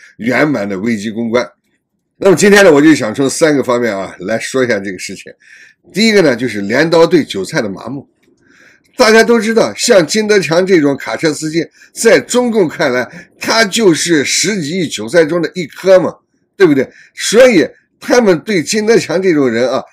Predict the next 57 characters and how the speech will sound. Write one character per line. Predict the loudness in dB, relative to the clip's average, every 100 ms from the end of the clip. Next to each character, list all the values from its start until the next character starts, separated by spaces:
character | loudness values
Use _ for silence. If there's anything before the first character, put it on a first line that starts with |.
| _
就 | -4 -2
是 | -2
没 | 0 0 4
有 | 4
一 | 2 0
点 | -2 -4
感 | -8 -14
觉。 | -14 -20 _ _ _ _ _ _ _
这 | -4
个 | -2
事 | 0 2
情 | 2
我 | 4
觉 | 4 4
得 |
有 | 4 4
一 | 2
个 | 0
地 | 0
方 | 0 -2
比 | 0
较 | 0
奇 | 0 -4 -2
怪， | -2 -2 -4 _ _ _
就 | -2 0
是 | 0
这 | -2 -2 0
次 | 0 0
好 | 0
像 | 0 -2
警 | -4 -4 -4
方 | -2 -2 -4 _ _ _
对 | 0
金 | 0 2 2
德 | 2
强 | 2 -2
的 | -2
家 | -2 -2
人 | 0 0
呢 | -2 -6
特 | -4 0
别 | 0
配 | 0 -4 -6
合， | -8 -20 _ _ _
就 | -4 -2
是 |
他 | 0 0
儿 | 0 0 0
子 | 2 -2
发 | -4 -4 -4
出 | -2
来 | -2
那 | -2
些 | -2
视 | -4 -6
频 | -6 -4
啊， | -6